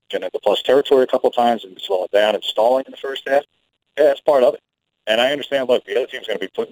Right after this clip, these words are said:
playing and trying too, so you're not gonna succeed a hundred percent of the time, first off. Let's, <laughs> let's get that out of the way. Uh,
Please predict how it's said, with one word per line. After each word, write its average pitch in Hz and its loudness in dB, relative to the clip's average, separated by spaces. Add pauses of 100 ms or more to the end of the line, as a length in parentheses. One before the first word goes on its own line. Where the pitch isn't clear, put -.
(200)
playing 110 2
and 92 -4
trying 92 0
too, 104 2
so 90 -10
you're 90 -6
not 104 2
gonna - -6
succeed - -8
a 90 0
hundred 95 -2
percent - -2
of - -6
the - -4
time, 101 0
first - -6
off. - -6
Let's, - -6
<laughs> - 0
let's - 0
get 110 -2
that 101 4
out 87 4
of - -8
the - -4
way. 73 -2 (480)
Uh, 95 2